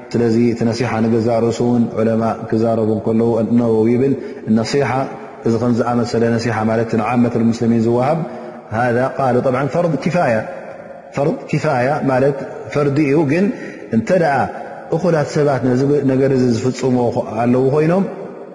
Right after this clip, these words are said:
እቶም ካልኦት ኣይሕተቱን እዮም ኣብ ቅድሚ ኣላህ ስብሓን ወተዓላ። እንተ ደኣ ጉደት ተረኺቡ ኸ ኩሉኻ ትሕተት ማለት እዩ። ፈርዲ ዐይን ይግምጠል ማለት እዩ። ፈርዲ ክፋያ ክበሃል እንከሎ ማለት ዳዕዋ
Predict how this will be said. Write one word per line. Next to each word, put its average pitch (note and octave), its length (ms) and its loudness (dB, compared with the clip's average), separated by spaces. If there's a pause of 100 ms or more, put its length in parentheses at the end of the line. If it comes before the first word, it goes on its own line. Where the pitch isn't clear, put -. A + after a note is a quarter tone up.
(120)
እቶም D3+ 280 -2
ካልኦት C3+ 440 0 (520)
ኣይሕተቱን B2 540 0
እዮም A#2 120 0
ኣብ G#2+ 100 0
ቅድሚ A2+ 200 0
ኣላህ A2 220 0
ስብሓን G#2+ 280 -4
ወተዓላ። G#2 320 0
እንተ A#2+ 180 0
ደኣ F#3 180 2
ጉደት F3 320 2
ተረኺቡ D#3 400 0
ኸ C#3 180 0 (600)
ኩሉኻ D3+ 340 2 (200)
ትሕተት C#3+ 400 -2
ማለት A#2 280 2
እዩ። A2 180 4
ፈርዲ C3+ 300 0
ዐይን A#2+ 240 2 (160)
ይግምጠል A#2+ 400 2
ማለት G#2 240 0
እዩ። G2+ 100 0
ፈርዲ C#3+ 220 0
ክፋያ C#3 300 -2
ክበሃል A#2+ 300 0
እንከሎ C3+ 240 2 (360)
ማለት A2+ 260 0 (120)
ዳዕዋ A#2+ 260 2